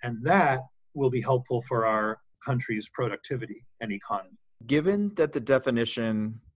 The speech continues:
Speaker 2: that you have just spoken about has been adopted by so many schools and districts,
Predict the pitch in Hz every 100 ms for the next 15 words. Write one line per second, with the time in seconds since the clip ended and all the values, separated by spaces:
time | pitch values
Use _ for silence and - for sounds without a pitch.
0 | - 101 95 104 110 120 113 110 95 -
1 | 110 101 - - - 101 110 98 90 85
2 | 85 92 85 117 120 113 107 110 - 98
3 | 92 - - 87 - - - 127 135 127
4 | 127 - 110 104 98 101 92 95 - 85
5 | 85 - -